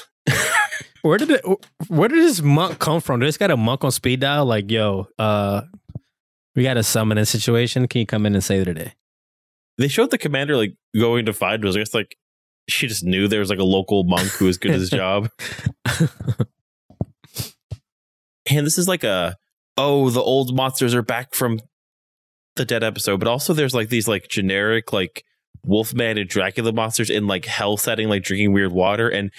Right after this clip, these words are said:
Speaker 1: they look terrifying. <laughs>
Speaker 2: Yeah, this was like a horror episode. We haven't had one since the, uh, the bus trip, so it was cool to see,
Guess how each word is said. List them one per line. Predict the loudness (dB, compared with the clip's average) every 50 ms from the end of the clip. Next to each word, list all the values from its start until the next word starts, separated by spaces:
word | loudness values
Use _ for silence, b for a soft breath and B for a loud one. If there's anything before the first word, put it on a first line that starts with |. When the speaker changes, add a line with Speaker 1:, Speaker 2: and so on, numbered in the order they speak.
| B B B
Speaker 1:
they | -2 0 0 0 0 2
look | 2 0 0 -2 -4
terrifying. | -8 -4 -4 -2 0 0 0 0 0 0 -2 -2 -2 0 0 0 0 0 0 0 -4 -6
<laughs> | -12 _
Speaker 2:
Yeah, | -6 -2 0 2 4 4 4 4 4
this | 2 0 0 2 2
was | 2 4
like | 4 2 2
a | 2 0 2
horror | 2 2 2 4 4 2 2
episode. | 0 2 0 0 2 2 2 2 2 2 0 -2 -2
We | 0 2 2
haven't | 2 2 2 2 0
had | 2 0 0 0
one | 2 2 2 0
since | 0 0 0 0 0
the, | 0 0 2 4 4 4
uh, | 4 2 2 0
the | 0 -2 -2
bus | -2 0 0 0 0
trip, | -2 -2 -2 -2 -4 -6 _ _ -4
so | -2 0 2 2
it | 4
was | 2 2 0
cool | 2 2 2 4 4
to | 2 2
see, | 2 2 2 4 4 4 2 0 -2